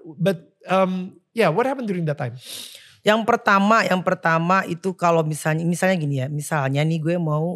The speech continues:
Speaker 2: eh, Halloween, terus gue me-, Halloween tuh kan konotasinya dengan
Speaker 1: Setan ya?
Speaker 2: dengan setan
Speaker 1: Iya,
Speaker 2: ya.
Speaker 1: iya.
Speaker 2: Terus gue,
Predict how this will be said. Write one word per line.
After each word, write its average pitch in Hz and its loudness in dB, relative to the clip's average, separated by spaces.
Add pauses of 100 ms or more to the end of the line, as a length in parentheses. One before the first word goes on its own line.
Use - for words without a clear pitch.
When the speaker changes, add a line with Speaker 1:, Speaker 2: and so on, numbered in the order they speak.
Speaker 2:
eh, 143 -4 (580)
Halloween, 160 0
terus 170 -10
gue 175 -2
me-, 156 -6 (460)
Halloween 180 0
tuh 254 -8
kan 320 -20
konotasinya 180 0
dengan 151 0
Speaker 1:
Setan 135 -12
ya? 120 -14
Speaker 2:
dengan 151 -2
setan 131 -4
Speaker 1:
Iya, 131 -2
Speaker 2:
ya. 131 -6
Speaker 1:
iya. 131 -6 (1000)
Speaker 2:
Terus 202 -8
gue, 185 -2